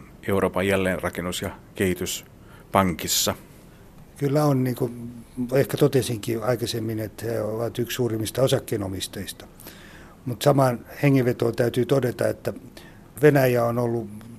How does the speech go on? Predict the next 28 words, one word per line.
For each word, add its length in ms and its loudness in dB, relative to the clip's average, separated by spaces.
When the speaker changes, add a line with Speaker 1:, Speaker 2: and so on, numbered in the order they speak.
Speaker 2:
suurin 480 6
meidän 320 -2
toimintamaistamme 1000 -2
koko 260 0
historiamme 640 0
ajan, 360 2
ja 100 -4
noin 300 -4
kunakin 480 2
vuonna 340 6
uusista 380 -2
hankkeista, 480 -2
mitä 240 -2
on 200 -2
rahoitettu 680 -2
koko 340 2
pankin 440 2
toimesta, 480 -2
niin 300 -6
noin 260 0
kolmasosa, 640 0
kaksikymmentäviisi 520 -4
viiva 120 2
kolmekymmentäkolme 600 0
prosenttia, 600 -4
on 80 -2
mennyt 260 -4
Venäjälle. 500 -4